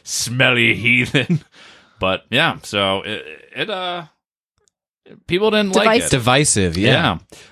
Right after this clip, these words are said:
Speaker 1: But it actually particularly, uh, took hold in the United States cheese capital, Wisconsin, um, because there were a lot of, uh, uh, German immigrants to that region as well. And so, you know, Wisconsin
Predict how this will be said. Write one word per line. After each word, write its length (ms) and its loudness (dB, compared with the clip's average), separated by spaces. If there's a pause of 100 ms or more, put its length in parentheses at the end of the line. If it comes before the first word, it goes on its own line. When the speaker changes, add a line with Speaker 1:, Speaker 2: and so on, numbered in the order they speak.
(180)
Speaker 1:
But 240 0
it 100 -4
actually 380 -2
particularly, 1000 0
uh, 240 0
took 220 -10
hold 520 -2
in 460 -10
the 140 -12
United 440 -4
States 600 -6
cheese 460 -8
capital, 600 -2
Wisconsin, 800 -4 (440)
um, 420 4
because 240 -2
there 100 -6
were 80 -4
a 40 -4
lot 220 -4
of, 260 -10
uh, 40 -10
uh, 600 -8
German 320 -10
immigrants 640 -14 (180)
to 220 -12
that 220 -2
region 280 -2
as 140 -4
well. 320 2
And 140 -6
so, 400 -2
you 100 -8
know, 100 -6
Wisconsin 720 -8